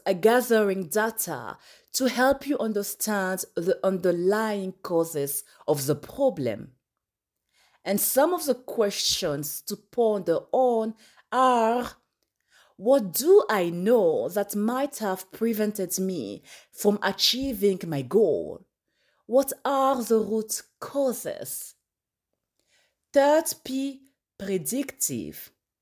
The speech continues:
This stage involves generating and selecting solutions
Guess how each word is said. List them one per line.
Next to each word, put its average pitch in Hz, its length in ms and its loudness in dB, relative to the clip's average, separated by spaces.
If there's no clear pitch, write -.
This 214 400 2
stage 285 480 2
involves 196 760 0
generating 202 1160 0
and 180 140 -8
selecting 196 840 -2
solutions 175 1040 -4